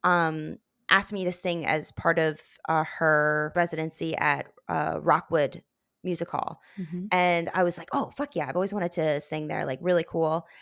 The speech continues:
Speaker 1: And I sang, and a lot of it was about Pride, uh, about Pride Month. And so I sang a song that, um, really kind of felt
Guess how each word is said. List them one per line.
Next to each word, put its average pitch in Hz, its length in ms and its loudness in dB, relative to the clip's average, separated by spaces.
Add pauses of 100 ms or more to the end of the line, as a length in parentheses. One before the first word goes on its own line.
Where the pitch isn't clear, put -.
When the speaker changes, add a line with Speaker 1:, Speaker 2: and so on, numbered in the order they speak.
(240)
Speaker 1:
And 185 160 4
I 180 80 4
sang, 180 760 0 (840)
and 226 100 6
a 220 40 8
lot 233 180 10
of 226 60 2
it 220 100 4
was 208 140 0
about 180 260 0
Pride, 170 520 4 (100)
uh, 160 280 2
about 147 280 -2
Pride 160 220 0
Month. 151 340 -8
And 160 220 -8
so 151 320 -2
I 151 360 0
sang 156 260 -6
a 160 40 -10
song 147 440 -6
that, 143 360 -2
um, - 420 -10 (120)
really 185 400 0 (160)
kind 196 200 -2
of 175 60 -8
felt 180 480 0